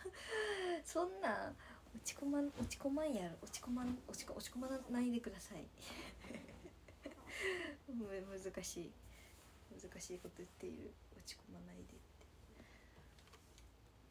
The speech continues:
もうちょっと明るくしよっかな。なんか、あう。あう、あう、あう。うい。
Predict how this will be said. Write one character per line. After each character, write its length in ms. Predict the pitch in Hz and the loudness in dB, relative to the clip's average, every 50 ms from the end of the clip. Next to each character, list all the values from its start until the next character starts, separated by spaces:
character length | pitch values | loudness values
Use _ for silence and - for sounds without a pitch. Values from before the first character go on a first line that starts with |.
| - 226 | -2 -2
も 60 | 233 | -2
う 20 | 254 | -2
ち 100 | - 302 | -2 -6
ょ 20 | |
っ 40 | 285 | -6
と 100 | - 214 185 - - | -6 -8 -10 -6 -6
明 60 | 208 | -4
る 100 | 208 208 | -4 -4
く 100 | - - | -4 -4
し 100 | - - | -4 -4
よ 60 | 233 - | -6 -8
っ 40 | - | -8
か 80 | - 196 - - | -10 -10 -8 -8
な。 60 | 220 | -8
な 60 | 214 | -8
ん 60 | 220 220 226 233 - - - - - - - - - - - - - - - - - - - - - - - - - - - - - - - - - - - - - - - - - - - - - - - - - - - - - | -8 -8 -8 -8 -10 -12 -14 -16 -16 -16 -16 -16 -16 -18 -18 -18 -18 -18 -16 -18 -18 -18 -18 -18 -18 -18 -18 -20 -20 -20 -20 -20 -20 -18 -18 -16 -16 -16 -16 -16 -16 -16 -16 -16 -16 -18 -18 -18 -16 -16 -16 -16 -18 -18 -18 -16 -16
か、 80 | - - - - - - - - - - - - - - - - - - - - - - - - - - - - - - - - - - - - - - - - - - - - - - - - - - - - - | -16 -16 -16 -16 -18 -18 -18 -18 -18 -18 -18 -18 -18 -18 -18 -18 -18 -18 -16 -16 -16 -16 -16 -18 -18 -20 -18 -18 -18 -16 -16 -18 -18 -18 -18 -18 -16 -16 -10 -10 -10 -10 -10 -12 -12 -12 -12 -12 -20 -20 -14 -2 6
あ 120 | 247 240 - | 8 8 8
う。 120 | - - - - - - - - - - - - - - - - - - - - - - - - - - - - - | 8 4 -4 -10 -16 -18 -18 -18 -18 -20 -20 -20 -20 -18 -18 -18 -18 -18 -18 -20 -18 -18 -18 -18 -18 -18 -16 -8 -2
あ 60 | - | 0
う、 120 | 285 294 285 - - - | 0 0 0 -4 -8 -6
あ 120 | - 262 | -2 -2
う、 100 | 294 294 - - - | -2 -2 -4 -8 -8
あ 60 | - | -4
う。 40 | 269 311 311 302 294 285 277 277 269 269 262 262 262 277 - - - - - - | -4 -4 -4 -2 -2 -2 -2 -2 -4 -6 -4 -4 -6 -6 -6 -14 -12 -8 0 4
う 40 | 285 | 4
い。 40 | 285 | 4